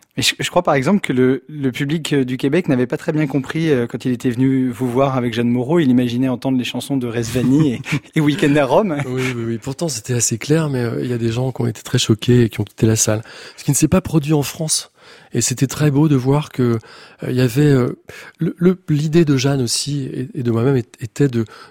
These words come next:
Speaker 2: de rendre ce texte universel, de ne pas sexualiser le texte. Je trouve que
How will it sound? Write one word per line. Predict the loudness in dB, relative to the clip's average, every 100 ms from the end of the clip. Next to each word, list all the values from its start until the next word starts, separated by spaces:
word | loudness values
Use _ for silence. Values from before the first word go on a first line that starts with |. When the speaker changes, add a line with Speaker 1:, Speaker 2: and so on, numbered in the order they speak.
| -8
Speaker 2:
de | -6
rendre | -2 -2
ce | 0 -4
texte | -4 -6 -4 -8 -4
universel, | 0 2 0 0 0 0 -2 -8 _ _ -20 -20 -6
de | -2
ne |
pas | 0 0
sexualiser | -2 -2 -2 0 0 0 0
le | 0 -4
texte. | -10 -12 -14 -16 _ _ -20 -20
Je | -16
trouve | -8 -8 -6
que | -4 -2 -2 -6